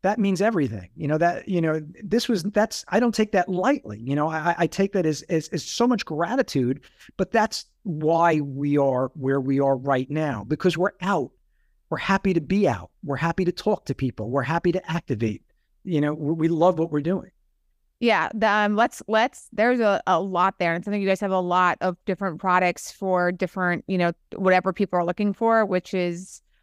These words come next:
Speaker 2: awesome. And I'm also gonna tell you to stop saying lucky. It doesn't sound like you guys are lucky. It sounds like you're working hard and that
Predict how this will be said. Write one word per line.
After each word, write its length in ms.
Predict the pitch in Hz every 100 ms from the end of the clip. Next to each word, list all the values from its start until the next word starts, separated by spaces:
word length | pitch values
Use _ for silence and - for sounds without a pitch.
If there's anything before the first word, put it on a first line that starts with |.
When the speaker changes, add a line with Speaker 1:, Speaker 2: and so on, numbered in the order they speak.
| -
Speaker 2:
awesome. 400 | 180 185 - 269
And 140 | 233
I'm 100 | 185
also 340 | 170 180 196 175
gonna 300 | 185 180 175
tell 240 | - 185
you 80 | 175
to 80 | 170
stop 320 | - 170 -
saying 460 | - 196 175 170 170
lucky. 480 | - 175 175 -
It 80 | 151
doesn't 220 | 185 220
sound 160 | 208 208
like 120 | 190
you 80 | 185
guys 220 | 180 175
are 100 | 175
lucky. 240 | 170 175 170
It 100 | 165
sounds 160 | 175
like 140 | 170 185
you're 80 |
working 340 | 170 165 175 170
hard 380 | 165 170 233 254
and 240 | - 185
that 240 | 180 175